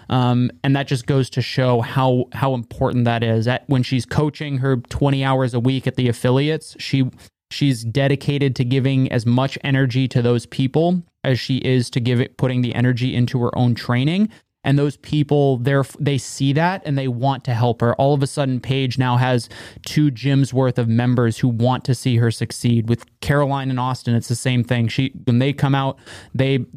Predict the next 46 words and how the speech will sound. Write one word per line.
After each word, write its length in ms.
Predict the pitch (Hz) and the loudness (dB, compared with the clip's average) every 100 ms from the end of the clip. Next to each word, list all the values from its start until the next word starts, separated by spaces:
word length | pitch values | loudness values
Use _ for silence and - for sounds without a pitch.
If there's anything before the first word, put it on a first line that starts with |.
| - | -4
they 140 | 127 | 0
have 160 | 127 131 | 2 2
a 200 | 131 127 - | 2 0 -4
smile 400 | - 127 131 135 | -4 -2 -2 -2
on 80 | 135 | -2
their 140 | 127 | -2
face. 260 | - 131 123 | -4 -4 -2
They're 140 | 120 | -2
coaching. 520 | - - 131 - 127 120 | -2 0 0 0 0 0
People, 380 | 139 135 131 | 0 2 2
like, 240 | 123 127 - | 2 0 -2
enjoy 460 | 123 113 135 135 | -2 0 2 2
interacting 560 | 135 127 123 127 - 123 | 2 2 2 0 0 0
with 140 | 120 | 0
them. 240 | 135 127 120 - - | 0 0 -2 -6 -6
They 100 | 123 | -2
want 380 | 120 110 131 123 | 0 2 0 0
them 120 | 131 120 | -2 -2
to 120 | 120 | -4
succeed. 540 | 117 - 131 123 123 | -8 -6 -2 0 2
They, 220 | 120 113 - _ | 0 -4 -12 _
they, 220 | - 117 113 - | -2 0 -2 -6
they 260 | 127 120 110 | -4 -4 -4
feel 540 | - - 139 143 147 | -10 -6 0 2 0
it 100 | 147 | -2
for 240 | - 143 135 | 0 0 2
them 160 | 131 | 2
when 120 | 131 | 2
they 100 | 123 | 0
struggle 440 | 117 - 135 127 127 | -2 -2 -2 0 0
in 60 | |
a 60 | 123 | 0
quarterfinals 720 | - 131 120 - 123 123 117 | 0 0 0 0 0 0 0
workout. 360 | 123 123 127 - | 0 0 -2 -2
They 100 | 113 | -4
celebrate 520 | - 123 120 127 - | -2 0 2 0 0
them 240 | 127 120 - | 0 0 0
with 180 | 135 - | -2 0
them 320 | 127 120 113 _ _ _ _ _ | 0 0 -2 _ _ _ _ _
when 180 | 139 123 | 0 0
they 80 | 123 | -2
crush 380 | - 139 123 143 | -2 -2 0 -2
it. 160 | 135 - - - - | -4 -10 -20 -12 -2
And 160 | 131 | 0
that 180 | 127 - | 0 -2
whole, 520 | - 143 139 131 131 | -2 2 4 4 2